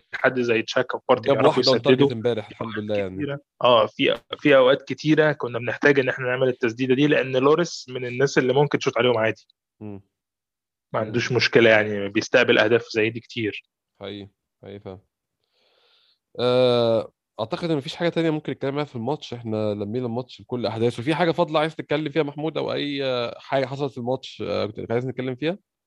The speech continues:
Speaker 1: يعني أنا شايف إن بقول لك، آه، اللي كان مختلف امبارح إن الناس كلها كانت كويسة، يعني ما أقدرش أقول إنه في حد يعني عمل حاجة،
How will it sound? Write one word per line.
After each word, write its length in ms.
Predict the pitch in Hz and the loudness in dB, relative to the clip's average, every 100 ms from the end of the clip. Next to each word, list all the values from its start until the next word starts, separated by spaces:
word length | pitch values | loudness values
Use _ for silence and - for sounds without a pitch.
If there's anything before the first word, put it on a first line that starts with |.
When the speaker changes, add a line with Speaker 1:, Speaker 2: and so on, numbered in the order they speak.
| _ _ _ _ _ _ _ _ _ _ _ _ _ _ - | _ _ _ _ _ _ _ _ _ _ _ _ _ _ -2
Speaker 1:
يعني 320 | 135 180 185 | 2 4 4
أنا 80 | 180 | 4
شايف 360 | - 214 208 | 4 4 4
إن 220 | 170 143 | 0 2
بقول 160 | 127 160 | 2 2
لك، 180 | 170 - | 2 -2
آه، 440 | 127 117 110 95 | -4 -2 -2 -2
اللي 180 | 107 117 | -4 -4
كان 120 | - 127 | -2 0
مختلف 400 | - 135 156 135 | 2 2 2 2
امبارح 360 | 131 170 - | 0 0 0
إن 80 | 143 | -4
الناس 280 | 135 156 - | -4 -4 -2
كلها 240 | 143 151 | -2 -2
كانت 180 | 165 135 | -4 -6
كويسة، 360 | - 127 123 110 | -2 0 -2 -4
يعني 120 | 107 | -2
ما 100 | 127 | 0
أقدرش 380 | 123 151 156 147 | 4 4 4 2
أقول 500 | - 156 160 151 - | 2 2 2 -2 -4
إنه 460 | 117 117 117 117 110 | -8 -6 -2 0 -2
في 160 | - | -4
حد 480 | - 139 147 135 127 | -2 0 0 -2 2
يعني 560 | 123 127 135 123 120 113 | 4 6 2 -2 -4 0
عمل 340 | 113 123 123 | 2 2 0
حاجة، 540 | - 127 135 147 143 | 0 0 2 0 0